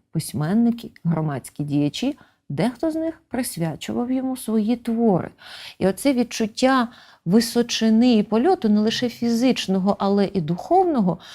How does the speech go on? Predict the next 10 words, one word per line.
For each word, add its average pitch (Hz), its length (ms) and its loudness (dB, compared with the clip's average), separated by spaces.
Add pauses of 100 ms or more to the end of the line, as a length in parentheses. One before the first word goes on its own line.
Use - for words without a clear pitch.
(180)
ми 359 120 4
знаходимо 311 600 4
з 220 80 -2
вами, 277 320 4
ну, 339 240 2
скажімо, 269 540 -2
у 240 200 -4
Федора 233 560 0
Івановича 190 720 0
Тютчева - 600 2